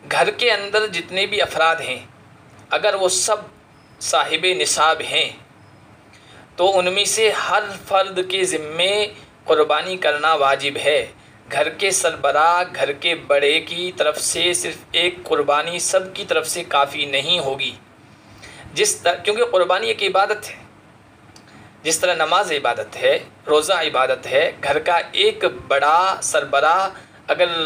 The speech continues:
नमाज पढ़ लेता है, रोज़ा रख लेता है, तो सबकी तरफ से काफ़ी नहीं होता है। हर एक बालिग आकिल को, अ, रोज़ा रखना पड़ता है, नमाज पढ़नी पड़ती है। इसी तरह कुर्बानी भी एक इबादत है। अगर साहिब निसाब है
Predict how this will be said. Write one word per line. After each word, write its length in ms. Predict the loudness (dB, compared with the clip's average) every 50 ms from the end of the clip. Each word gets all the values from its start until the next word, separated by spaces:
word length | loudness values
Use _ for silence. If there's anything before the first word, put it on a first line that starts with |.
| -2 -2 -2
नमाज 500 | -2 -2 2 4 4 4 2 0 -4 -10
पढ़ 200 | -6 -2 -2 0
लेता 360 | 2 4 2 2 2 2 0 0
है, 300 | 2 2 4 4 4 4
रोज़ा 300 | 2 2 2 2 2 2
रख 200 | 2 0 -2 0
लेता 260 | -2 -2 2 2 2
है, 80 | 2
तो 80 | 2 0
सबकी 340 | -2 -2 -2 -4 -4 -8 -6
तरफ 180 | -2 -2 -2 -2
से 140 | 0 -4 -2
काफ़ी 320 | 0 0 0 0 0 -4
नहीं 180 | -4 -2 0 0
होता 300 | 0 0 0 0 0 2
है। 180 | 4 4 2 2
हर 140 | 2 0 0 2
एक 240 | 2 0 0 -2 -6 -10 -2 0
बालिग 340 | 2 2 2 2 0 0
आकिल 400 | 2 4 2 2 2 0 -4 -6 -2
को, 160 | 0 2 2
अ, 1040 | 2 0 -4 -8 -10 -10 -12 -12 -14 -12 -12 -10 -10 -10 -10 -8 -4 0 2 2 2 0 -2 -2 0
रोज़ा 300 | 2 4 4 4 4 2
रखना 300 | 2 2 0 0 0 0 2
पड़ता 360 | 2 0 -2 0 -2 0 2
है, 140 | 2 2 2
नमाज 340 | 0 0 2 2 0 0 0
पढ़नी 280 | -2 -2 -2 0 0 0
पड़ती 340 | 0 0 -2 -2 -4 -4 0
है। 220 | 0 0 -2 -2 -6 -16 -18 -20 -20 -18 -8 -4
इसी 220 | -2 0 0 0 0
तरह 260 | 2 2 2 2 2
कुर्बानी 460 | 2 2 2 2 2 0 0 0 -2 -4
भी 140 | -4 -4 -4
एक 120 | -2 -2
इबादत 400 | -2 0 0 0 0 0 -2 0
है। 80 | 0 0
अगर 240 | 0 2 0 0 0
साहिब 400 | 0 0 0 2 2 2 2 0
निसाब 460 | 0 -2 -2 -2 0 2 2 2 0
है 240 | -2 0 0 2 0